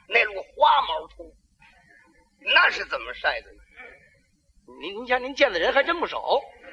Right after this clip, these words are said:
Speaker 1: 干嘛见的不少？他有这种。
Speaker 2: 是啊，你说这儿秃，这儿不秃啊？
Speaker 1: 是啊。
Speaker 2: 这儿秃，这儿不秃啊？
Speaker 1: 啊。
Speaker 2: 他也赶上阴天，出去办事去了。
Speaker 1: 哦，阴天。
Speaker 2: 嗯，他要出来没地方跑了。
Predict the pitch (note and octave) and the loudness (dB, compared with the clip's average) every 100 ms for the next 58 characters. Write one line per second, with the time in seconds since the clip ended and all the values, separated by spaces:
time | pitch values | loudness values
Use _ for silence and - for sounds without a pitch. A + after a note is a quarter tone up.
0 | - - - - F3+ F#3+ C4 - - C#4+ | -20 -20 -18 -4 0 2 2 4 4 4
1 | - G#3 G#3+ - E3+ F#3 D#4+ E4+ D4+ C4+ | 4 4 4 2 0 -2 0 -2 -2 -6
2 | - - D4+ C#4 C4+ D4+ D4+ D4+ G#3+ D4 | 0 4 4 4 4 4 6 2 2 2
3 | C#4+ C4 B3 A#3+ C4 A#3 G3+ G#3 G3+ G3+ | 4 4 0 2 4 4 0 2 4 4
4 | C#4+ B3+ C#4 C#4 A#3+ A#3 A#3+ A#3+ A#3 - | 2 2 4 4 4 -2 0 4 4 4
5 | F3 - B3 - - - - - - C#4+ | 2 2 -4 -14 -18 -20 -20 -6 2 6
6 | D#4 C4 A#3 B3 D4 B3+ C#4+ C#4+ B3+ B3+ | 6 6 4 2 2 2 2 2 0 -4
7 | C#4 C#4 C4 B3 B3+ A#3 A#3 - _ _ | 2 4 4 4 2 4 2 0 _ _
8 | _ - C3 - E3+ D3 D#3 - D#3+ F3+ | _ -6 -6 -4 -6 0 0 -2 -12 0
9 | C#4 D4+ D4+ C4+ - E4 C#4+ D#4 F4 B3+ | 4 6 6 4 2 2 4 4 4 4
10 | G#3 A3+ C#4+ | 2 2 0